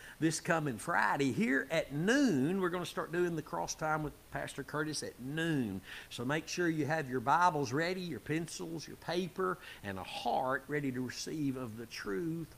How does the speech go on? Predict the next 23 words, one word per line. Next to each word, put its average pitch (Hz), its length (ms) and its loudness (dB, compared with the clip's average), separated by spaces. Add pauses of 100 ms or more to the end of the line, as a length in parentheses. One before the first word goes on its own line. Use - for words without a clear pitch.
of 135 200 -4
the 131 100 -4
gospel 120 800 -4 (300)
throughout 151 580 2
the 135 100 -2
Word 156 260 -2
of 143 140 -6
God. 123 320 0
And 143 100 0
let's 285 220 -4
talk - 380 2
some 170 240 0
more 180 280 4
this 135 180 -2
Friday 156 540 0
at 135 140 -4
lunch 147 460 -2 (320)
about 131 420 0
the 127 60 -4
deep 143 460 0
things 139 440 0
of 117 220 -4
God, 98 520 -6